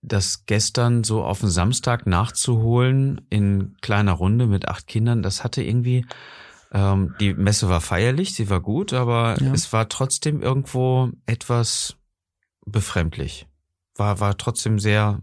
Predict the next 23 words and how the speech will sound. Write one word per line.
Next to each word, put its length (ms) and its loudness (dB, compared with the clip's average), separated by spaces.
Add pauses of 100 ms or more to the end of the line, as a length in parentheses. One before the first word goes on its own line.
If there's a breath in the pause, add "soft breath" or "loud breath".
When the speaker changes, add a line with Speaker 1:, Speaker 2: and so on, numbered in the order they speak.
Speaker 1:
sehr 220 0
anders 440 0
und 280 -4
schon 180 0
allein 380 0
die 100 -6
ganze 220 0
Zeit 160 -2
immer 200 2
Maske 440 0
auf, 300 -4
Maske 280 -2
runter 400 -2
und 80 -2
dann 160 -2
trotzdem 400 -4
noch 100 2
Speaker 2:
Ja. 140 4
Speaker 1:
drauf 160 -2
achten 360 -6
irgendwie. 360 -4 (580 loud breath)
Das 240 -4
war, 280 4